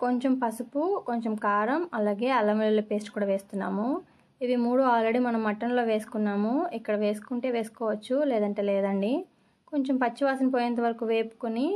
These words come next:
ఇప్పుడు గరం మసాలా కూడా వేసుకుందాము. ఒకసారి బాగా కలిపి ముందుగా ఉడికించుకున్న మటన్ని కూడా వేసుకుందాము. ఇప్పుడు వెంటనే ముందుగా కడిగి తరిగి పెట్టుకున్న చుక్కకూరను కూడా వేసుకొని ఒకసారి బాగా కలిపి మూత పెట్టేసి చుక్కకూర మగ్గేంత వరకు ఉడికించుకోవాలి.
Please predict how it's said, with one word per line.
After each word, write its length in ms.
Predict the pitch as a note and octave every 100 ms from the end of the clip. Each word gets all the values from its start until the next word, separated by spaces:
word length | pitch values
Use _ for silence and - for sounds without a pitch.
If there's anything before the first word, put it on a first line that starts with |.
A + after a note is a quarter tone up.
| - A#3+
ఇప్పుడు 200 | A3 A3 G#3
గరం 180 | G#3+ A3+
మసాలా 300 | A#3 A#3 A#3
కూడా 120 | A3+ G#3+
వేసుకుందాము. 640 | G3+ G#3 G3+ F#3+ G3 A3+ E4 F#4+ _ _ _ -
ఒకసారి 340 | A3 C4 B3+ A#3+
బాగా 220 | A#3+ A#3+ B3
కలిపి 340 | A#3+ A#3+ A#3+ D#4+ G4+
ముందుగా 360 | C#4 A#3 A#3 B3 E4+ F#4+
ఉడికించుకున్న 680 | A3+ A3+ B3 B3 C4+ B3+ E4+ D4+
మటన్ని 300 | G#3+ A3 A3 A3
కూడా 100 | G#3
వేసుకుందాము. 640 | G3+ G#3 G3+ F#3+ F#3+ G#3 E4 G4+ _ _ _ _ _ _ B3+
ఇప్పుడు 220 | C4 B3+ B3+
వెంటనే 340 | B3 C#4 D#4+ G4
ముందుగా 260 | C#4+ B3+ B3+ B3+
కడిగి 240 | B3 C#4 C#4
తరిగి 200 | B3+ B3+
పెట్టుకున్న 380 | B3+ A#3+ - B3 D#4
చుక్కకూరను 520 | B3+ C4+ C4+ C#4 C4+ C4
కూడా 140 | A#3+ A3+
వేసుకొని 420 | A3 A3 A3 B3+ D4+
ఒకసారి 280 | A#3 A#3 G#3 G#3
బాగా 180 | G#3 G#3 G#3+
కలిపి 320 | G#3+ A3 D#4 D4
మూత 160 | B3 B3+ D#4+
పెట్టేసి 420 | A3+ A3+ A3+ D#4 E4+ B3+
చుక్కకూర 360 | C4 B3+ C4 B3
మగ్గేంత 340 | A3 G#3+ A3+ G#3+
వరకు 180 | G#3 - A3
ఉడికించుకోవాలి. 760 | G3+ G#3 G#3 F#3+ F3+ F3+ A#3+